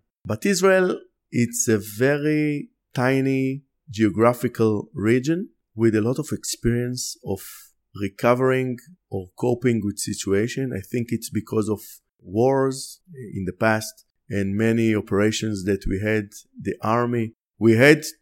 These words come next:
to collect a lot of data to understand it fast and to define remedies for situations. And I think that defined a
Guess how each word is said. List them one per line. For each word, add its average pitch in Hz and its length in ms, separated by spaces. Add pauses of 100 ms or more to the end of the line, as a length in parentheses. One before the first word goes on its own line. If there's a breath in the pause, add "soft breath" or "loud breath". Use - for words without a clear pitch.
(220)
to 113 140
collect 120 400
a 113 40
lot 113 160
of 98 180
data 151 460 (320)
to 98 60
understand 101 480
it 101 100
fast 147 600 (240)
and 101 140
to 110 80
define 113 520
remedies 107 540
for 95 120
situations. 120 960 (240)
And 104 140
I 104 40
think 131 360 (100)
that 113 200 (100)
defined 120 600 (200)
a 101 60